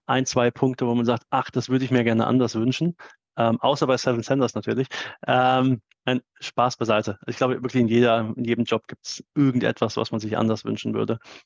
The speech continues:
Ähm, aber, also wenn es einen Punkt gibt, wo ich sage, das vermisse ich aus jeder Rolle, dann sind es irgendwie die Teams oder Mitglieder der Teams, mit denen ich gearbeitet habe. Also es macht mir großen Spaß, in Teams zu arbeiten und gemeinsam irgendwie Ziele zu erreichen und da Teams zu entwickeln.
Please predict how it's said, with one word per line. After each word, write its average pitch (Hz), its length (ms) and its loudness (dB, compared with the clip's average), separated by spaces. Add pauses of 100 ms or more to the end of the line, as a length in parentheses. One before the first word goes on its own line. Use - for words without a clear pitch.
(240)
Ähm, 117 380 2
aber, 123 540 2 (960)
also 135 160 -2
wenn 139 120 2
es 131 80 -4
einen 151 320 0
Punkt 156 240 0
gibt, 143 180 0
wo 143 60 0
ich 123 80 0
sage, 123 180 2
das 120 120 -2
vermisse 135 340 -2
ich 131 100 -2
aus 113 120 -2
jeder 123 220 4
Rolle, 131 440 4
dann 117 140 0
sind 120 160 -2
es 120 100 -4
irgendwie 113 260 2
die 110 120 -2
Teams 156 500 0
oder 117 280 2 (220)
Mitglieder 123 500 2
der 113 160 2
Teams, 127 400 0
mit 107 120 -4
denen 107 120 0
ich 104 100 -8
gearbeitet 104 540 -2
habe. 101 280 0 (340)
Also 104 140 -2
es - 20 0
macht 127 140 0
mir 147 80 2
großen 143 280 2
Spaß, 135 340 0
in 131 60 2
Teams - 280 -4
zu 135 100 0
arbeiten 135 400 2
und 123 120 0
gemeinsam 120 500 2
irgendwie 120 220 -2
Ziele 135 300 -4
zu - 180 2
erreichen 117 460 2
und 117 100 0
da 143 100 2
Teams - 320 -4
zu - 100 -2
entwickeln. 135 540 0